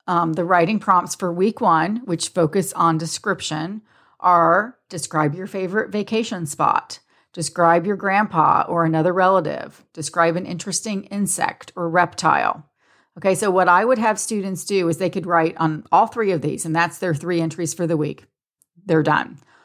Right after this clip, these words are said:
Or I would have them, I would require them to choose one of them for an entry.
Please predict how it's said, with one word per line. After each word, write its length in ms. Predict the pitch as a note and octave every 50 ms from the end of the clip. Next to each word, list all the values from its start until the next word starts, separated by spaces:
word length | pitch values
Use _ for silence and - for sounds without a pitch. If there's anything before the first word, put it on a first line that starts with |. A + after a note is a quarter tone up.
| _ _ _ _
Or 680 | _ - A3+ A#3+ B3+ A#3+ A3 F3+ F3 F3 F3 F3+ - -
I 100 | F#3 F3+
would 140 | F#3 F#3+ G3
have 220 | - G3+ F#3+ E3+
them, 260 | F#3+ G#3 G3 F#3+ F#3 - _ _ _ - - -
I 80 | F#3 F3+
would 140 | F#3 F3+
require 800 | D#3+ D#3+ E3+ E3+ - - - - G#3+ G#3+ A3+ C4 C4+ C#4 C4+ C4
them 520 | A3+ F3+ F3+ E3+ D#3+ D#3 D#3 D#3 E3 D#3+ D3 - _ _ _ _ -
to 180 | - - G3+ E3
choose 420 | - - - A3 G#3 G3+ F3 F3
one 480 | F3+ F3 E3 E3+ F3 F#3 G3 G3+ G3+ G3+
of 260 | G3 F#3+ E3+ E3 E3
them 540 | E3+ E3 D3+ D3 D3 D3+ D3 D#3 D3+ D3 -
for 720 | _ _ - F#3 E3 E3 D#3+ D#3+ D#3 D#3 D#3 D#3+ E3 E3 - -
an 120 | E3+ E3
entry. 580 | - E3 D#3 D3 - - - B2+ - - -